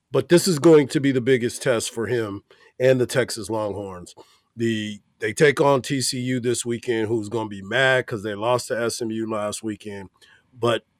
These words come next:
over the last nine games, T C U has won seven of those games. So Gary Patterson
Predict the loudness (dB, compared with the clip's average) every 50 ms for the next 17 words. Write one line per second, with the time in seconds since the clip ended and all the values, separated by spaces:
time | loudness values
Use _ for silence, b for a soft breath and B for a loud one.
0 | -2 2 2 4 4 4 4 6 4 6 4 4 4 2 0 -2 -2 -2 0 2
1 | 2 2 2 0 0 0 0 0 0 -2 -4 -8 -12 -14 -14 -12 -8 -8 -6 -6
2 | -4 -6 -4 -4 -2 -2 -2 -4 -6 -8 _ _ _ _ _ _ _ _ _ -4
3 | -2 -2 0 0 2 2 2 2 0 -4 -4 -4 -2 -2 -2 -2 -4 -4 -4 -6
4 | -4 -4 -6 -6 -6 -8 -8 -10 -10 -10 -14 _ _ _ -20 -20 _ _ _ _
5 | _ _ _ _ _ -16 -8 -8 -8 -4 -2 0 2 2 2 0 0 2 4 4
6 | 4 4 2 0 -2 -4 -6 -8 -8 -12 -14